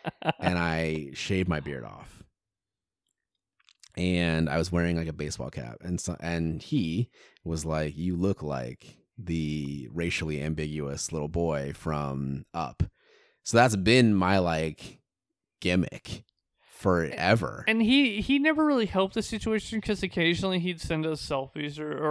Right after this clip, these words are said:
Speaker 1: or, like, Snapchats.
Speaker 2: Yeah.
Speaker 1: And there was one where he was holding a backpack and he had a little pink hat, uh, baseball cap
Speaker 2: Yeah.
Speaker 1: on, and he just has the biggest grin, like.
Speaker 2: Yeah.
Speaker 1: So he kinda does it to himself.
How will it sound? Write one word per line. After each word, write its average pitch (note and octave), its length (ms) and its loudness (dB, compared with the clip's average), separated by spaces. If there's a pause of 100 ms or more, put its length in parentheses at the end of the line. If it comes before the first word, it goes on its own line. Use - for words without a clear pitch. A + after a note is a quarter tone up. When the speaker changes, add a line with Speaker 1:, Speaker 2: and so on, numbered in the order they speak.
(140)
Speaker 1:
or, - 60 -6
like, D#3 200 2
Snapchats. E3 580 0
Speaker 2:
Yeah. D2 320 4 (160)
Speaker 1:
And G3+ 220 2
there A3 100 2
was G3 140 0
one G3+ 260 0
where G3 160 0
he F#3+ 140 0
was F3+ 160 2
holding F#3 280 2
a E3 60 2
backpack E3+ 600 2
and E3+ 100 2
he E3 60 0
had E3 160 0
a D#3 40 2
little E3 380 -4
pink E3 300 2
hat, D#3 360 0
uh, D#3 260 6
baseball D#3+ 380 -2
cap D#3+ 300 2
Speaker 2:
Yeah. D#3+ 220 4
Speaker 1:
on, D#3+ 160 0 (380)
and E3 140 2
he G3 140 4
just F3+ 180 2
has F3 160 2
the E3 100 0
biggest D#3+ 380 0
grin, D#3+ 240 0
like. D3 260 -4 (800)
Speaker 2:
Yeah. F2 320 0 (680)
Speaker 1:
So F3+ 460 4 (580)
he F#3+ 160 0
kinda D#4 260 6
does F3+ 200 6
it F3 100 0
to F3 80 0
himself. D3 500 0